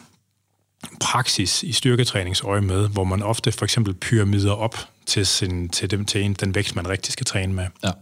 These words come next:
Speaker 1: Øh, så kan det være, at måske den tungeste vægt, man skal lave, det er måske en tung, et tung, et sæt af,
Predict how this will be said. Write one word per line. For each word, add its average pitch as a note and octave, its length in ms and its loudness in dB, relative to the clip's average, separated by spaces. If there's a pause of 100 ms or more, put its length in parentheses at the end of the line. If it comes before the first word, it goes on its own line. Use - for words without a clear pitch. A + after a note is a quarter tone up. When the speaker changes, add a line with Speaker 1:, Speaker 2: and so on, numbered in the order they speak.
(300)
Speaker 1:
Øh, F2+ 320 -2
så A#2+ 140 4
kan A#2 160 0
det G#2 80 2
være, G#2 100 4
at A2 60 2
måske G#2 300 2
den G2+ 200 0
tungeste B2 420 2
vægt, A2+ 200 -2
man G2 100 0
skal G2+ 160 -4
lave, G#2+ 180 2
det A2+ 80 0
er A2 40 4
måske F#2+ 240 -2
en F#2+ 120 -4
tung, A2+ 260 0 (720)
et G#2+ 160 -6
tung, G#2+ 280 2
et G#2 60 0
sæt A#2 240 2
af, G#2+ 160 -4